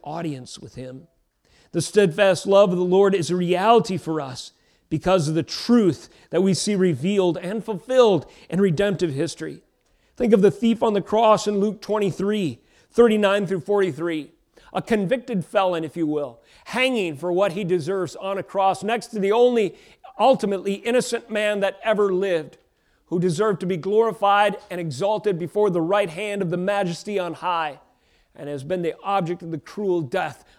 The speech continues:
of criminals and sinners who hang him on that tree. And Jesus, in his hour of anguish, lends his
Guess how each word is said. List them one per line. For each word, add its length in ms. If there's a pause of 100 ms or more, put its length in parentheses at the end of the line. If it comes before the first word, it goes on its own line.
of 160
criminals 440
and 120
sinners 400
who 80
hang 400
him 200 (240)
on 180
that 200
tree. 460 (680)
And 160
Jesus, 400
in 160
his 240
hour 300
of 240
anguish, 500 (220)
lends 400
his 240